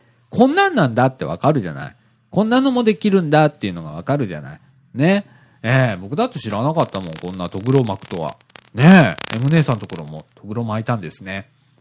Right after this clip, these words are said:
えー、美味しいんだな、これもな。えー、次、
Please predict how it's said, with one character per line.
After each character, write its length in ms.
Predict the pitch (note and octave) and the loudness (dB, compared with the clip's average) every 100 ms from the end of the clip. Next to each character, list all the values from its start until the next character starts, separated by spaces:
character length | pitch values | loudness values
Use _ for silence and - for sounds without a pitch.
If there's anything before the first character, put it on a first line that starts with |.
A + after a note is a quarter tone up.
| _ - | _ -10
え 320 | G#2+ A2+ F#2 _ _ - | -6 -4 -6 _ _ -12
ー、 180 | G2 | -8
美 80 | A2 | -8
味 100 | G#2+ | -10
し 120 | - | -8
い 60 | A#2+ | -8
ん 100 | A2+ | -6
だ 160 | A2 A2 | -6 -6
な、 340 | G#2 B2+ G3 | -6 -6 -6
こ 100 | G3 | -8
れ 80 | F#3 | -10
も 200 | F#3 F3 | -8 -8
な。 840 | E3+ E3 E3+ F#3 F#3+ G3 F#3+ G3 - _ _ _ _ - | -8 -8 -8 -8 -8 -10 -10 -14 -18 _ _ _ _ -10
え 720 | G#2 G#2 G#2 G2+ F#2 F2+ E2 | -6 -4 -4 -6 -8 -10 -12
ー、 40 | - | -8
次、 420 | A2+ C#3+ F3 | -4 -2 -4